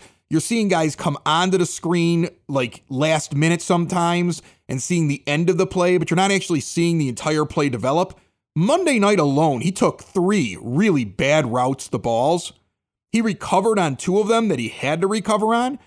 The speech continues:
and the third one was bailed out where runs would have scored if Andrew Vaughn doesn't take a better route. Because when they crisscross in left center field, near the track, Vaughn had the line the whole time.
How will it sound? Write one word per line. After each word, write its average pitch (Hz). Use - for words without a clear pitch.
and 202
the 214
third 262
one 208
was 160
bailed 190
out 143
where 139
runs 180
would 180
have 160
scored 123
if 165
Andrew 208
Vaughn 196
doesn't 151
take 160
a 160
better 147
route. 104
Because 170
when 160
they 240
crisscross 180
in 143
left 160
center 156
field, 147
near 202
the 185
track, -
Vaughn 247
had 214
the 185
line 196
the 151
whole 160
time. 143